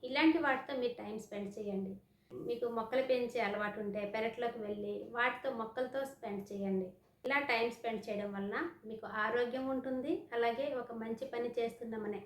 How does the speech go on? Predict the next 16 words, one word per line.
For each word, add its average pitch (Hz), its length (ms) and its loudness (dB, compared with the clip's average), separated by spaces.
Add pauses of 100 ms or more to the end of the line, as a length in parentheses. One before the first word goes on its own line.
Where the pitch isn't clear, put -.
ఆనందం 262 500 0
కూడా 254 240 -4
కలుగుతుంది. 196 600 -4 (680)
ఈ 294 200 0
కొత్త 254 260 2
సంవత్సరం 233 500 0
నుండి 214 300 0 (360)
మీ 240 180 2
లైఫ్ 226 300 2 (140)
చేంజ్ 220 340 0
కావాలంటే 196 640 2 (680)
మూడు 233 300 0
స్టెప్స్ 233 400 -4
ఉన్నాయండి, 214 480 2 (380)
పాటించాలనుకుంటే 214 920 0 (120)
పాటించండి. 190 580 -2